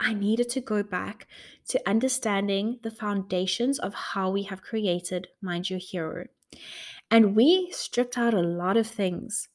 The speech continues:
from our business this year. We, we ended programs, we stopped a membership, we, we really just took out so much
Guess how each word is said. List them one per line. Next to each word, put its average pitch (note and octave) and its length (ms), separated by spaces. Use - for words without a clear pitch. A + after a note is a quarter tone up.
from F#3+ 240
our F3+ 140
business E3+ 440
this - 200
year. - 300
We, F#3+ 480
we G3 600
ended B3 380
programs, F#3+ 880
we F#3 560
stopped A#3 400
a B3 40
membership, G#3 720
we, F#3+ 420
we G#3+ 300
really A3+ 1000
just - 560
took B3 280
out G#3 220
so - 480
much C4 260